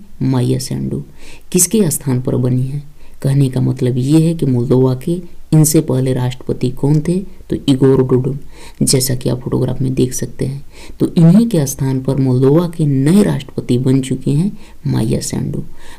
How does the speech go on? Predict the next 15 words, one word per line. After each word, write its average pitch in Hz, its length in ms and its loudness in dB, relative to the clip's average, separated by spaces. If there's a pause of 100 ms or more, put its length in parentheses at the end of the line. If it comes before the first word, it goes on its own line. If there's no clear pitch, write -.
(120)
माइया 143 340 4
सैंडू 156 360 4
को 156 180 0
कुल 143 220 2
मिलाकर 135 440 0
के 135 120 0
चुनाव 131 400 0
में 175 200 0 (300)
सत्तावन 139 560 2
दशमलव 131 440 0
सात 151 280 -4
दो 139 120 0
प्रतिशत 127 540 -2
वोट 131 340 -6
मिले 147 220 -6